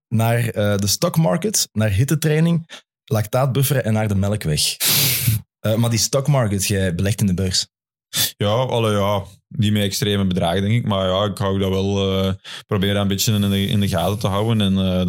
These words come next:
Speaker 2: is wel een fijne bezigheid naast de koers. Eh, ik denk gewoon over wereldactualiteit een beetje lezen en, eh, en hoe dat, dat zich, allee, reflecteert op de beurs, eh, vind ik wel interessant, ja.
Speaker 1: Ja, ja.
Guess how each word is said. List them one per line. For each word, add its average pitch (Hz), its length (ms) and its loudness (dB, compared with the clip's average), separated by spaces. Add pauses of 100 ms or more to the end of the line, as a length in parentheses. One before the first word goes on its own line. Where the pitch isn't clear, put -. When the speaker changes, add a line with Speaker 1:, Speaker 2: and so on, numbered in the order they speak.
Speaker 2:
is - 40 -4
wel 98 140 0
een 98 240 0
fijne 95 260 0
bezigheid 92 400 -2
naast 95 240 -2
de 110 60 0
koers. 104 300 -2
Eh, 95 340 0 (520)
ik 95 120 -2
denk 98 220 0
gewoon 101 240 0
over 104 260 0
wereldactualiteit 101 840 0
een 104 80 0
beetje 101 220 -2
lezen 101 420 0
en, 95 200 0
eh, 92 340 0 (460)
en 98 120 -4
hoe 98 60 0
dat, 95 140 -2
dat 92 140 -2
zich, 95 320 -6
allee, 95 200 -2
reflecteert 92 520 -2
op 101 80 -2
de 90 100 -2
beurs, 90 380 -2
eh, 92 340 0
vind 90 160 0
ik 90 60 -2
wel 92 120 0
interessant, 90 460 0
ja. 90 180 0
Speaker 1:
Ja, - 200 0
ja. - 100 0